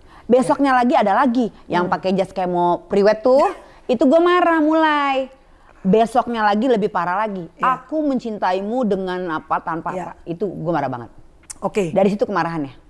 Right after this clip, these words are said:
Speaker 2: Dari situ mulai kemarahannya.
Speaker 1: Ya.
Speaker 2: Tapi bener ya bahwa aku ketemu sama mamahmu, nyokap bilang, dan Jordan juga kalau nggak salah bilang bahwa kalian sebetulnya sering jalan bareng.
Speaker 1: Iya, memang.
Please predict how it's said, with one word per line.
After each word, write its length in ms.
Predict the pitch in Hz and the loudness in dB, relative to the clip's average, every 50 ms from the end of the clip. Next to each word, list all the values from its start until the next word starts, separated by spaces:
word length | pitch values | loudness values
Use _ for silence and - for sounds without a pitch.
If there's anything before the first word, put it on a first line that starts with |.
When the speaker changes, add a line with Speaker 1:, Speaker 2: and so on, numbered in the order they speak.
| _ _ | _ _
Speaker 2:
Dari 240 | - 190 208 214 214 | -6 -4 -2 -2 -2
situ 220 | 202 214 220 262 | -4 -2 -2 -2
mulai 160 | 262 240 220 202 | -2 -2 -4 -6
kemarahannya. 400 | - 196 190 185 180 175 175 175 | -6 -8 -8 -8 -8 -10 -12 -6
Speaker 1:
Ya. 140 | 165 170 - | -4 -4 -2
Speaker 2:
Tapi 240 | - 370 370 370 - - - - | -2 -2 -4 -4 -6 -10 -18 -10
bener 300 | - 196 240 269 320 302 | -4 -2 0 2 2 0
ya 160 | 254 214 190 | 0 -2 -2
bahwa 240 | 185 180 185 196 247 247 | -4 -4 -4 -4 -2 -2
aku 220 | - 226 196 - | -2 -2 -2 -4
ketemu 240 | - - 226 214 208 | -4 -6 -6 -6 -8
sama 240 | 202 208 196 196 196 | -8 -10 -10 -10 -10
mamahmu, 560 | 185 180 180 175 165 165 175 180 190 220 254 285 311 302 - - - - - | -10 -12 -12 -12 -12 -12 -10 -8 -4 -4 -4 -4 -4 -8 -14 -20 -20 -12 -6
nyokap 480 | 196 214 202 208 - 262 285 - - | -6 -6 -6 -4 -2 -2 -2 -2 -4
bilang, 560 | - 202 208 202 202 202 208 233 269 285 254 214 | -6 -2 -2 0 0 0 -2 -2 -2 -4 -4 -4
dan 160 | 196 190 190 | -4 -6 -4
Jordan 320 | 185 190 190 190 240 262 | -4 -4 -2 -2 -2 -2
juga 160 | 247 226 214 | -2 -4 -4
kalau 160 | - 190 185 180 | -4 -4 -6 -6
nggak 60 | - | -4
salah 160 | 220 240 226 | -4 -2 -2
bilang 240 | 196 196 214 208 226 | -2 -2 -2 -2 -4
bahwa 240 | 202 175 180 190 202 185 - - - - | -4 -2 -2 -2 -2 -4 -8 -14 -18 -4
kalian 320 | - 262 262 285 359 415 | -2 0 2 2 2 0
sebetulnya 320 | 381 339 294 269 330 370 392 | 0 0 0 0 -2 -4 0
sering 240 | - 285 269 240 | 0 0 2 2
jalan 240 | 226 214 214 214 208 | 2 2 2 0 0
bareng. 320 | 190 185 175 160 143 131 127 | 0 -2 -2 -4 -8 -2 2
Speaker 1:
Iya, 240 | 359 359 - - - - - - - - - - - - | 2 4 4 2 -2 -8 -18 -20 -20 -20 -20 -20 -14 -4
memang. 320 | - 254 320 302 165 - | -2 0 0 0 -2 -4